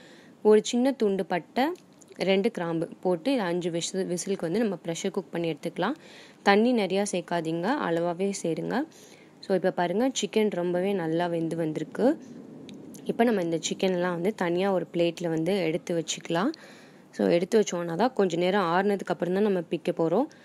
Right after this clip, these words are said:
So, அதனால இப்ப தனியா தட்டுல எடுத்து வச்சிடலாம். இந்த தண்ணியையும் தனியா எடுத்து வச்சுக்கோங்க. அதுக்கப்புறம் நம்ம குக் பண்ணும்போது இதை வந்து நம்ம ஆட் பண்ணிக்கலாம். இப்ப சிக்கனை வந்து கொஞ்சம் பெரிய பெரிய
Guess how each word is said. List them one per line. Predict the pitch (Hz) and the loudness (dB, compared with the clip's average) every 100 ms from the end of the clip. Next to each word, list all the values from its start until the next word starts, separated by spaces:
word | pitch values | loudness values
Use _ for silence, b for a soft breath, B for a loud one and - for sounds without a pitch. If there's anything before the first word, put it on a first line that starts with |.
| B B B - | B B B -8
So, | - 180 | 0 2
அதனால | 170 170 180 | 2 0 0
இப்ப | 226 175 | 2 0
தனியா | 170 180 180 202 208 | 0 0 2 2 0
தட்டுல | 190 170 - | 0 -4 0
எடுத்து | 185 170 165 185 | 0 0 0 -2
வச்சிடலாம். | 170 175 165 185 311 - - - - - | 0 -2 2 2 2 -2 -14 -20 -16 -2
இந்த | 226 226 | 4 4
தண்ணியையும் | 208 202 208 226 254 226 254 | 4 4 4 4 4 4 4
தனியா | 226 190 202 | 2 4 4
எடுத்து | 190 160 185 | 4 2 -2
வச்சுக்கோங்க. | 165 - 160 180 | -2 -4 -2 2
அதுக்கப்புறம் | 262 180 - 196 208 226 | 4 4 2 0 2 2
நம்ம | 202 165 | 2 0
குக் | 180 - | -4 0
பண்ணும்போது | 190 180 165 160 | 2 2 2 4
இதை | 240 185 | 4 4
வந்து | 160 185 | 2 2
நம்ம | 190 160 156 | 2 0 -4
ஆட் | 151 | -6
பண்ணிக்கலாம். | - 160 160 160 160 - B B B B B B - | -2 -2 2 2 2 -2 B B B B B B 2
இப்ப | 208 240 247 | 4 6 4
சிக்கனை | 226 190 233 220 | 4 4 4 4
வந்து | 175 196 302 | 2 0 2
கொஞ்சம் | 220 208 247 | 2 4 2
பெரிய | 226 196 226 | 2 4 4
பெரிய | - 180 175 | 2 0 0